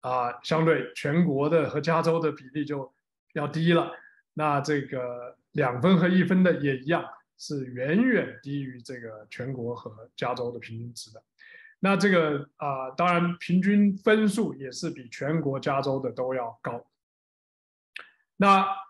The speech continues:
值得指出的是，其实在飞达的这些学生里面，如果有这三位提前被 Stanford、Yale 和 Princeton 录取的学生，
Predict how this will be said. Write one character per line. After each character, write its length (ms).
值 140
得 100
指 220
出 180
的 140
是， 220
其 280
实 180
在 220
飞 180
达 200
的 80
这 100
些 100
学 200
生 160
里 60
面， 200
如 420
果 240
有 380
这 140
三 280
位 160
提 240
前 280
被 220
Stanford、 640
Yale 340
和 120
Princeton 540
录 180
取 180
的 100
学 200
生， 180